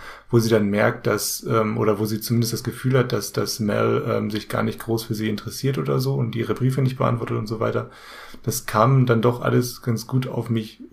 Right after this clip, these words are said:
rüber. Also ich find, find die beiden, also Ben Barnes und Jessie May Lee, finde ich als, ähm, Leinwandpaar, äh,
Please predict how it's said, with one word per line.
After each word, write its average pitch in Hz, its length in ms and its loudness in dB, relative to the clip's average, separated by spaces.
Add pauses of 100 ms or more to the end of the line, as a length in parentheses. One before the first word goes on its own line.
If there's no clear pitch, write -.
(100)
rüber. 104 400 0 (380)
Also 110 180 0
ich - 100 -4
find, 120 240 4
find 123 380 0
die 135 80 0
beiden, 143 240 6
also 117 160 6
Ben 117 200 4
Barnes 120 340 4
und 113 140 -2
Jessie 120 180 2
May 113 140 2
Lee, 120 120 -2
finde 123 180 4
ich 123 80 -2
als, - 280 -4 (140)
ähm, 110 300 2
Leinwandpaar, 113 840 0 (680)
äh, 110 260 2